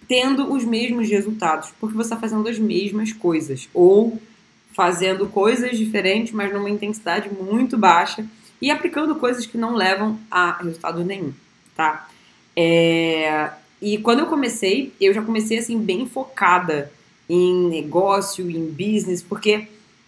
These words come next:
uma das coisas que eu falei com a minha mãe, é,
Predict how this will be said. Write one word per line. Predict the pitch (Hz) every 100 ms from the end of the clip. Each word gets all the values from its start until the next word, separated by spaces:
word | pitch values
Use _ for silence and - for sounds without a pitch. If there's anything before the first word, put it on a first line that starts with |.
| -
uma | 208 277
das | 302 285
coisas | 226 208 202 185
que | 196 190
eu | 185
falei | 180 180 180
com | 180
a | 190
minha | 175 165
mãe, | 156 160 226 175 - _ _ -
é, | 180 180 185 185 180 175 170